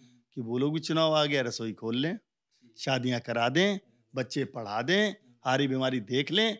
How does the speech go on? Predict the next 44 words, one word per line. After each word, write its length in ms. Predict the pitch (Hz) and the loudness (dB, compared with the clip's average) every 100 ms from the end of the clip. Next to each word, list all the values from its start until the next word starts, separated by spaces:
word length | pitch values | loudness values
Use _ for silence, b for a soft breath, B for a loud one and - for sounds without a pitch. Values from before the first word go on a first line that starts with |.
| b b _ | b b _
भावना 340 | 107 117 143 147 | -2 0 2 2
ये 140 | 135 | 0
बनाएं, 460 | 113 120 156 208 - b b - | 0 2 2 2 -2 b b 0
दो 140 | 135 | 4
ही 100 | 247 | 8
महीने 220 | 302 285 269 | 8 8 6
के 100 | 233 | 6
लिए 80 | |
बनाएं। 540 | 165 131 139 180 127 - | 4 2 2 0 -4 -4
चुनाव 360 | 156 165 208 | 0 4 4
पीरियड 320 | 196 190 208 202 | 2 4 4 4
में 120 | 190 | 2
अगर 160 | 180 | 4
हम 120 | 143 147 | 2 0
करते 340 | 135 107 127 | -2 -2 -2
हैं, 280 | 123 208 247 - b b _ - | 0 0 -2 -10 b b _ 4
तो 360 | 214 202 160 | 4 4 -2
जितने 340 | 131 139 202 247 | -4 0 2 4
भी 120 | 226 | 4
लोग 340 | 190 202 202 | 6 4 2
प्रत्याशी 560 | 156 - 131 135 156 143 | -6 0 0 0 -2 -2
के 180 | 151 135 | 0 0
रूप 220 | 135 139 | 0 0
में 140 | 165 156 | 0 2
हैं 240 | 170 185 | 0 0
या 140 | 180 | 0
टिकटार्थी 560 | 127 131 - 135 123 151 | 0 -6 -4 -4 -2 -2
के 80 | 139 | 0
रूप 240 | 127 143 | -2 -2
में 120 | 160 165 | 0 0
हैं 180 | 185 | 0
या 240 | 180 151 151 | 2 2 0
चुने 280 | - 170 226 | 0 2 2
हुए 220 | 170 147 | 2 0
हैं, 320 | 175 240 - _ _ _ _ | 0 -2 -8 _ _ _ _
वो 80 | 202 | -2
लोग 180 | 277 254 | 0 2
भी 100 | 254 | 4
ये 80 | 208 | 4
काम 240 | 180 151 | 4 2
करें, 180 | 143 240 | 2 0
उनका 180 | 240 240 | 2 2
स्वागत 400 | - 240 247 190 | 4 4 4 2
है। 120 | 113 | -4